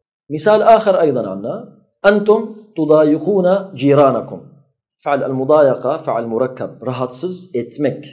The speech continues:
كمصدر. راح يتحول إلى şimdiki zaman، راح يصير عندي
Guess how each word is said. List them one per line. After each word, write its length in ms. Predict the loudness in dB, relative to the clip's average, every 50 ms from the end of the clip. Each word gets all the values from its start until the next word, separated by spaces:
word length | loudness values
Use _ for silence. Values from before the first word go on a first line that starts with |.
| -20 _ _
كمصدر. 480 | -8 -6 -4 -4 -4 -6 -8 -12 -12 -12 -16 -20 _ _ _ -18
راح 120 | -16 -16 -16
يتحول 380 | -16 -8 -6 -4 -2 -2 -4
إلى 340 | -4 -4 -4 -4 -4 -4 -8
şimdiki 480 | -12 -14 -12 -12 -10 -10 -10 -8 -8 -4
zaman، 280 | -2 -2 -2 -2 -4 -6 -8 -12 -18 -20 -20 _
راح 80 | -18 -16 -12
يصير 180 | -10 -8 -8
عندي 360 | -6 -6 -8 -6 -6 -8 -6